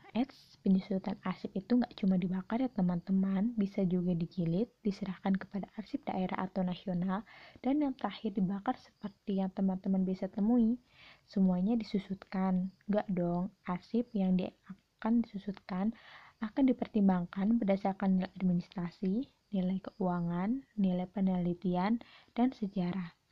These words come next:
dan usia arsip. Wih, udah banyak banget ya pembahasannya, tapi ini belum seberapa kok. Masih kepo seputar seluk-beluk pengadministrasian M M. Stay tune terus ya.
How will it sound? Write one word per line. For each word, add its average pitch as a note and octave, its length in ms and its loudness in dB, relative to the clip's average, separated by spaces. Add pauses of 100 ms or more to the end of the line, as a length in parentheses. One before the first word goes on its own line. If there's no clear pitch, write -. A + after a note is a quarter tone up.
(460)
dan G#3 320 0
usia A3+ 400 -2
arsip. F#3 400 -4 (960)
Wih, F#3+ 400 4 (160)
udah F#3 160 0
banyak F3+ 320 0
banget G3+ 360 0
ya G3 200 0
pembahasannya, F#3 960 -2
tapi G#3+ 480 -4
ini A#3 160 2
belum F#3+ 240 0
seberapa F#3 560 -4
kok. A3+ 240 -2 (320)
Masih F#3+ 240 -4
kepo F#3+ 400 -4
seputar - 800 -6
seluk-beluk F#3+ 560 -2
pengadministrasian F#3+ 1200 0
M F#3 160 -4 (160)
M. F#3 320 0 (360)
Stay F#3 360 0
tune F#3+ 240 2
terus G#3 320 -2
ya. F#3+ 400 -2